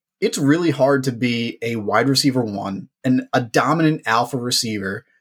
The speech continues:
like Juju Smith-Schuster, I, I believe, is capable of being. Um,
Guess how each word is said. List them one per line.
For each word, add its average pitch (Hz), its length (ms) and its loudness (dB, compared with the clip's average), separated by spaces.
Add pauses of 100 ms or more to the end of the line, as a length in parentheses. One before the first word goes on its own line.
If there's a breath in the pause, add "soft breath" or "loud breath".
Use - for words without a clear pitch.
(140)
like 311 140 2
Juju 320 280 2
Smith-Schuster, 190 840 0 (460)
I, 156 180 2
I 147 100 2
believe, 151 440 2
is 151 180 4
capable 143 640 0
of - 240 -4
being. 131 500 -2 (560 soft breath)
Um, 104 440 0